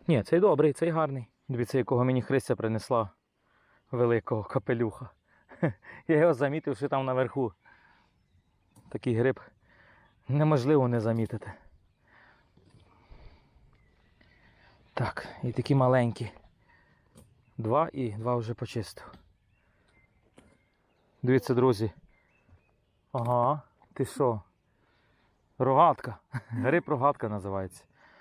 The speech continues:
Друзі, ну дивіться, я великого гриба почистив, розрізав наполовину. Він не хробачливий. А ну напишіть коментарі, такі грибочки додому тягнути варто?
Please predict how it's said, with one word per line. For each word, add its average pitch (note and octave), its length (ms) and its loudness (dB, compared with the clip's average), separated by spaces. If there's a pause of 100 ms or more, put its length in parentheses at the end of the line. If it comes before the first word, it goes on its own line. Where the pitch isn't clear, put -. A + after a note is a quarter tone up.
(140)
Друзі, D3+ 240 4
ну F3 100 2
дивіться, E3 360 2
я C#3 180 2
великого D#3 400 2
гриба C#3+ 280 0
почистив, D3+ 480 -2
розрізав C3 440 0
наполовину. B2 560 0
Він D3+ 200 -4
не D#3+ 80 -4
хробачливий. B2 680 -2 (1040)
А B2+ 80 -6
ну C3+ 80 0
напишіть C3 360 -2
коментарі, B2 540 2
такі B2+ 280 -4
грибочки C3+ 560 -2 (1600)
додому C#3 460 0
тягнути D3 460 0
варто? D3+ 440 0